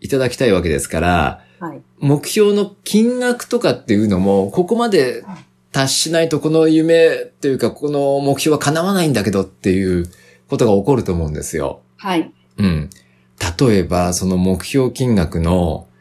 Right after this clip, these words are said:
Speaker 1: 設定の仕方とか、
Speaker 2: うん。はい。
Speaker 1: 今回教えていただいていいですか？
Speaker 2: はい。これね、結構ね、最初の質問で多いんですよね。
Speaker 1: うんうん。
Speaker 2: あの、「どうやって金額設定したらいいんですか？」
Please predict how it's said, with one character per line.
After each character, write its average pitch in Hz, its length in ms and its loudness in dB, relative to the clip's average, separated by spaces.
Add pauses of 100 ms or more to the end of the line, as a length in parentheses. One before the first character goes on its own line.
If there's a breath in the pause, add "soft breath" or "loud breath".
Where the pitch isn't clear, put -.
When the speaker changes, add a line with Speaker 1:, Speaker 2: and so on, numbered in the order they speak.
(160)
Speaker 1:
設 90 320 -4
定 117 320 0
の 113 120 -2
仕 - 140 -6
方 104 260 -4
と 92 140 -6
か、 78 540 -4 (200)
Speaker 2:
う 180 40 -4
ん。 160 180 -2
は 156 80 -4
い。 - 20 0
Speaker 1:
今 87 200 0
回 73 240 -2
教 73 100 -2 (140)
え 78 100 0
て 80 80 -2
い 80 60 -2
た 80 120 0
だ 80 120 0
い 78 80 -4
て 85 80 -2
い 85 60 0
い - 20 -2
で 73 120 -2
す - 120 -6
か？ - 220 -12 (220)
Speaker 2:
は 185 260 -4
い。 165 80 -4
こ 185 100 -4
れ 185 60 -2
ね、 170 80 -2
結 262 340 -8
構 190 200 0
ね、 170 160 2
最 269 320 0
初 330 200 -4
の 330 140 4
質 320 180 -4
問 294 160 2
で 277 80 4
多 269 120 4
い 233 60 0
ん 185 40 -2
で 165 100 -4
す - 120 -16
よ 139 100 -8
ね。 156 260 -6 (320)
Speaker 1:
う 107 80 0
ん 104 40 4
う 101 40 2
ん。 82 460 0
Speaker 2:
あ 185 80 -6
の、 175 200 -2
「ど 233 160 -2
う 302 60 8
や 339 120 6
っ 339 100 -6
て 330 140 0
金 320 260 4
額 320 200 2
設 320 240 -2
定 175 160 -8
し - 100 -12
た 185 100 -4
ら 165 80 -4
い 165 60 -4
い - 20 -8
ん 160 80 -8
で 147 100 -14
す - 120 -16
か？」 202 240 -2